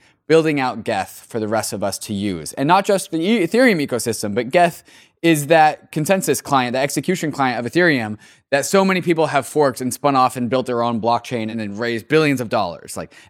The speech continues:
Avalanche, Phantom, like, any, like, alt layer one. The whole meme of, like, forking Geth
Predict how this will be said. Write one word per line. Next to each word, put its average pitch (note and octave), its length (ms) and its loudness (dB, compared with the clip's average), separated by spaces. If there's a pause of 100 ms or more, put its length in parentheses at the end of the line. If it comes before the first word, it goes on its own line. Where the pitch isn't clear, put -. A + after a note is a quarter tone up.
(100)
Avalanche, B2 760 2 (220)
Phantom, A#2 840 0 (320)
like, G#2+ 240 -2 (120)
any, C#3+ 420 2
like, B2+ 280 0
alt B2+ 240 2
layer B2 240 2
one. A#2 220 0
The C3 80 2
whole F3+ 160 4
meme D#3+ 280 0
of, A#2 100 -2
like, A#2 200 -2
forking C3+ 380 0
Geth A#2+ 360 0